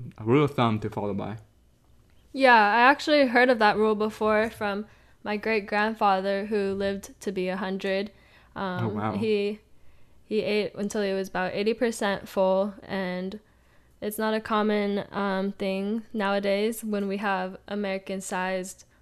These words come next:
Speaker 2: portions. <laughs>
Speaker 1: Uh, American
Speaker 2: Um,
Speaker 1: portions, yeah.
Speaker 2: supersized portions, but, um, yeah, it just helps us control our portion sizes and not overeat.
Speaker 1: Yeah, when you, when you, when you said, uh, American-sized portion, it kinda reminds me of the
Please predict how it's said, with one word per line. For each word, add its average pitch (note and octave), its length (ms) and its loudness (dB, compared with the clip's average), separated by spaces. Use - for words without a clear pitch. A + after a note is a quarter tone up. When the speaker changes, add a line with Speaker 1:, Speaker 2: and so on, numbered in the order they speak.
Speaker 2:
portions. G3+ 720 2
<laughs> C4 300 8
Speaker 1:
Uh, A2 100 -4
American G#2+ 380 -2
Speaker 2:
Um, G#3 100 -8
Speaker 1:
portions, A3 280 -2
yeah. A3 100 -2
Speaker 2:
supersized G#3 500 0
portions, G#3+ 600 0
but, G3+ 440 0
um, G3 520 -2
yeah, A#3+ 180 8
it G#3 80 4
just A3 200 0
helps A3+ 260 2
us G#3+ 160 2
control A3 320 2
our G3+ 120 6
portion G#3+ 460 2
sizes G3+ 720 0
and G3 300 -2
not F#3+ 260 -2
overeat. F3+ 540 -4
Speaker 1:
Yeah, A2+ 200 0
when A2 120 2
you, A#2 200 4
when A#2 120 4
you, A#2 260 -2
when A2+ 140 -2
you A#2+ 80 4
said, C#3 240 4
uh, C3 160 6
American-sized A2+ 800 4
portion, B2 340 -2
it A#2 100 0
kinda A2+ 140 0
reminds G#2+ 360 0
me A2+ 100 0
of G#2+ 140 -4
the G#2+ 300 -6